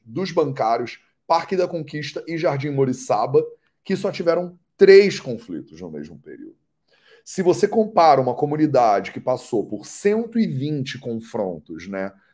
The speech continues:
é, e comunidades que passaram por três confrontos, você consegue entender, né, que as comunidades que passaram por menos confrontos têm menos caso de hipertensão, depressão e ansiedade, né?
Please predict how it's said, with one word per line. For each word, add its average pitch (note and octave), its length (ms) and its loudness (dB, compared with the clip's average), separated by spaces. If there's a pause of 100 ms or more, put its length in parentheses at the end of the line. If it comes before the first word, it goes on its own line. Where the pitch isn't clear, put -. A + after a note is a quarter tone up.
(240)
é, A2 480 4
e G3 260 0
comunidades D3 720 2
que - 80 -20
passaram A2+ 320 -4
por C3 220 -14
três C#3 440 -2
confrontos, C3+ 800 -6 (440)
você E3 360 0
consegue A#2 760 -4
entender, B2 720 -4 (180)
né, A#2 260 -4
que B2+ 640 -6
as B2+ 180 -2
comunidades C3 460 -2
que - 60 -14
passaram G#2 280 -8
por A#2 180 -10
menos G#2 300 -10
confrontos B2+ 640 -6 (220)
têm D3 180 0
menos D3+ 580 0
caso A2+ 680 -2 (140)
de G2+ 200 -12
hipertensão, G#2+ 960 -4
depressão A#2+ 640 -2
e G2 80 -8
ansiedade, G2 760 -8 (240)
né? C2 140 -20